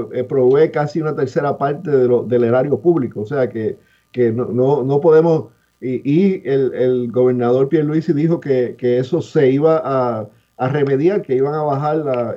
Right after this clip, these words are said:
el, la, la, la carga de, eh, tributaria a ese sector, así que todo esto está en flujo, hay que ver cómo se va a hacer.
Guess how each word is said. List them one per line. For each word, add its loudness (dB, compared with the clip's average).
el, -6
la, -2
la, -4
la -4
carga 0
de, 0
eh, 2
tributaria 2
a 0
ese -8
sector, -4
así -4
que -4
todo 2
esto -4
está -10
en -4
flujo, -2
hay -6
que 0
ver 0
cómo -8
se -4
va 0
a -2
hacer. -6